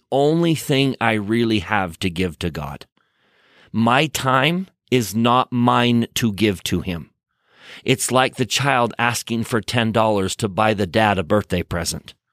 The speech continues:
It really wasn't the child's gift.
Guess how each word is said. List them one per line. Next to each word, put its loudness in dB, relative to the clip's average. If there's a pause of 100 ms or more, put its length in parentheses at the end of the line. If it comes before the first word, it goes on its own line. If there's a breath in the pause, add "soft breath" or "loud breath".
(840)
It 2
really 4
wasn't 2
the 2
child's 0
gift. -2